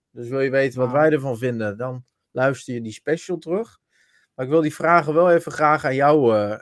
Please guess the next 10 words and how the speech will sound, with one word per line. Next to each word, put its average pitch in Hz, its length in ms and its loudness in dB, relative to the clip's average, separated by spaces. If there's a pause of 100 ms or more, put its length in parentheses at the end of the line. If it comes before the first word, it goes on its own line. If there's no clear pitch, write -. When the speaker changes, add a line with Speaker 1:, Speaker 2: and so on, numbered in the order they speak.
(140)
Speaker 1:
eh, 107 60 -12
voorleggen, 110 580 -4
Niels, 143 280 -8
omdat 127 180 -8
jij 131 200 0
er 127 100 -2
toen 131 160 -10
niet 120 140 -8
bij 123 280 0
was. 113 320 -8